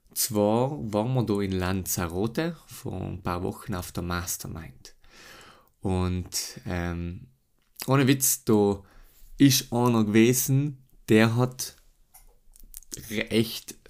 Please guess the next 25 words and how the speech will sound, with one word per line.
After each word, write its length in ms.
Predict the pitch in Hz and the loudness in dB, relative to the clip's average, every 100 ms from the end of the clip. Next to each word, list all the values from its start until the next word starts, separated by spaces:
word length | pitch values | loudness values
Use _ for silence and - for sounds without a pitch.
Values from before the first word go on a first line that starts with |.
| - | -8
top 260 | - 90 - | -4 -4 -4
ausgeschaut. 720 | - - - - - - - _ - - - - | -8 -6 -10 -10 -12 -14 -20 _ -20 -20 -20 -4
Also 320 | 104 104 101 | -2 0 0
wirklich, 520 | 95 - - - - - - - - - _ _ _ _ - | 0 0 -4 -8 -10 -18 -20 -20 -20 -20 _ _ _ _ -4
Ausschauen 800 | - 147 190 - 127 120 117 123 | 4 4 4 4 4 6 4 0
und 340 | - 107 98 | -2 -2 -2
Körper 680 | - 123 131 - 135 131 - | 0 0 0 0 2 2 -2
ein 300 | - 95 - - | -6 -4 -4 -4
echter 440 | 113 - - 110 | -4 -4 -6 -6
zehn 260 | - 101 95 | 0 -2 -2
von 180 | 98 | -6
zehn. 340 | - 92 87 87 | -6 -8 -8 -6
Genau 540 | 104 98 104 127 160 | -2 0 4 4 4
das 480 | 143 131 135 135 - | 2 2 2 0 -2
Ideal, 680 | 107 92 87 90 117 143 - - - - - | -2 0 0 0 0 0 -6 -18 -20 -20 -10
wo 720 | 101 92 104 107 104 104 - | -8 -2 2 2 2 0 -2
ich 400 | - 117 127 147 135 - - - - | 0 4 6 4 2 -14 -20 -20 -8
einmal 320 | 110 107 104 | -4 0 0
hin 300 | 95 104 92 | 0 -2 -2
will. 220 | 87 120 - - - _ - _ | -6 -10 -18 -20 -20 _ -20 _
Hat 260 | - 123 - | -2 0 0
er 120 | 92 | -2
gehabt. 400 | - - - - | -2 -6 -10 -8
Also 220 | 104 - | -6 -4
genau, 480 | 117 101 101 123 135 | -2 0 0 0 0